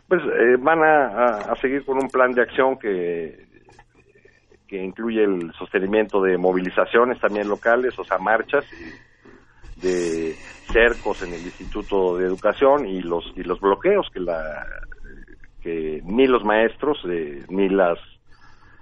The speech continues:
ni las comunidades han, han decidido abandonar, ¿no? Más bien los, los,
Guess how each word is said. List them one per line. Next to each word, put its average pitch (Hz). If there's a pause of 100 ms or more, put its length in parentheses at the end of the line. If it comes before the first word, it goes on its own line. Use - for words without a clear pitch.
(220)
ni 95
las 90
comunidades 98
han, 82 (180)
han 92
decidido 82
abandonar, 82
¿no? 85
Más 104
bien 95
los, 78 (160)
los, 73